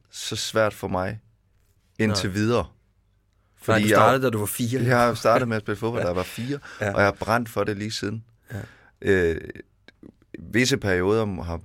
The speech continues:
Speaker 1: ilden måske ikke været helt så stor, men også på grund af de ting, vi talte om, øh, før, ikke? Men, øh, men, øh, jeg har jo altid haft noget, jeg virkelig brændt for.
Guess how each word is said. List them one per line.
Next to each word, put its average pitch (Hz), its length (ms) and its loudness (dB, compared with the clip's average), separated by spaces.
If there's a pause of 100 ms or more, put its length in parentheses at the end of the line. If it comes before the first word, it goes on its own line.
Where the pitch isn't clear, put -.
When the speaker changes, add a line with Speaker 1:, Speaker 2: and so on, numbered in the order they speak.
(180)
Speaker 1:
ilden 104 240 -2
måske 92 240 -4
ikke 95 120 -2
været 90 120 2
helt 113 180 -2
så 107 80 -8
stor, 92 280 -2
men 87 340 -4 (1200)
også - 140 -10
på 107 60 -4
grund 113 180 4
af 95 80 2
de 101 120 -2
ting, 107 320 -2
vi 104 40 -6
talte 104 280 0
om, 101 200 0
øh, 90 320 -2
før, 117 340 -2
ikke? 117 180 -12
Men, 107 220 2
øh, 101 180 2 (480)
men, 113 280 2
øh, 92 420 2 (600)
jeg 110 120 4
har 101 80 4
jo 101 140 4
altid 120 380 0
haft 107 400 -4
noget, 107 260 0
jeg 92 200 -4
virkelig 110 280 -4
brændt 98 260 -4
for. - 240 -12